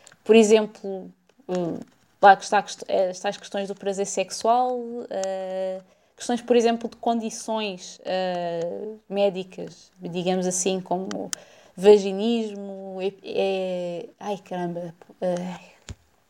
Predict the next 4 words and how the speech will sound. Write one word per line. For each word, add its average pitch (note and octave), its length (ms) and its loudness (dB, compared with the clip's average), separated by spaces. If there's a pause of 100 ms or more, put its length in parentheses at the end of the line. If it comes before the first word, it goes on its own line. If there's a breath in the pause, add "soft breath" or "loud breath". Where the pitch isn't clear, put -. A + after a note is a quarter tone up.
endometriose, A#3 1300 4 (640 soft breath)
hum, F#3 1500 -2 (100)
ou G3+ 180 6
vulva, F#3+ 460 -4